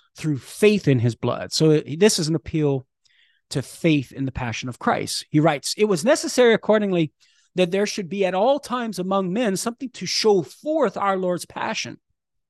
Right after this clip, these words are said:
the chief sacrament of which in the old law was the paschal lamb.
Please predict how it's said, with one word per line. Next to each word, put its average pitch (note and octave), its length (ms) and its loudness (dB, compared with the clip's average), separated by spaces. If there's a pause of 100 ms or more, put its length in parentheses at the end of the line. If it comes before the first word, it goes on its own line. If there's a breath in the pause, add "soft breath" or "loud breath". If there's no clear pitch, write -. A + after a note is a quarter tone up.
(800 soft breath)
the E3 100 4
chief - 280 4
sacrament E3+ 400 2
of C3+ 80 -6
which D3 200 0
in C#3+ 120 0
the C3+ 140 0
old G#3+ 200 4
law C#3 160 2
was C#3+ 200 -4
the - 80 -10
paschal - 500 -6
lamb. C4+ 420 -8